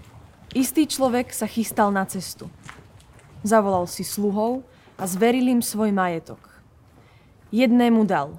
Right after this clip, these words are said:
päť talentov, druhému dva a ďalšiemu jeden. Každému podľa jeho schopností a odcestoval.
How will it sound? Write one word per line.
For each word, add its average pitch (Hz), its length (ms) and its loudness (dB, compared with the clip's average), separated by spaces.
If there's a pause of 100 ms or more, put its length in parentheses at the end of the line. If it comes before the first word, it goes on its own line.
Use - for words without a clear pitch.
(140)
päť 190 320 -6
talentov, 208 720 -4 (320)
druhému 208 560 0
dva 196 400 -4 (400)
a - 80 -6
ďalšiemu 226 640 2
jeden. 170 400 -4 (1000)
Každému 262 640 2
podľa 214 300 0
jeho 202 180 -2
schopností 190 880 -6 (560)
a 147 80 2
odcestoval. 170 800 -6